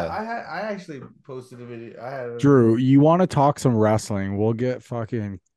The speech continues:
Speaker 3: Keller on here one day.
Speaker 2: I had an Iron Sheik video though. Here, let me
Speaker 1: Oh, yeah,
Speaker 3: Just
Speaker 1: I, I, here, let me see. Yeah, bump that shit.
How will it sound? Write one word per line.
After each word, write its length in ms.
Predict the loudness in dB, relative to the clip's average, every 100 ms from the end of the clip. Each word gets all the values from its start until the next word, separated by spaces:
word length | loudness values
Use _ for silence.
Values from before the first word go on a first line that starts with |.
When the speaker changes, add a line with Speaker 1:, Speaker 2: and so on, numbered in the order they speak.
| -10
Speaker 3:
Keller 480 | -4 -2 0 0
on 180 | -2 -4
here 220 | -6 -6 -4
one 220 | -4 -4
day. 280 | -4 -4 -8 -12
Speaker 2:
I 80 | -6
had 200 | -4 -4
an 100 | -6
Iron 260 | -6 -8
Sheik 340 | -12 -14 -14 -12
video 460 | -12 -10 -10 -8
though. 300 | -8 -8 -10
Here, 180 | -12 -12 -12
let 80 | -12
me 300 | -12 -14 -16 -10 -2
Speaker 1:
Oh, 140 | 2
yeah, 140 | 2 2
Speaker 3:
Just 100 | 0
Speaker 1:
I, 280 | -4 -10 -18 _ _ _
I, 60 | -4
here, 140 | -2
let 100 | -2
me 120 | -2
see. 280 | -4 -6 -4
Yeah, 180 | -2 -2
bump 280 | -4 -4 -4
that 180 | -8
shit. 340 | -8 -8 -8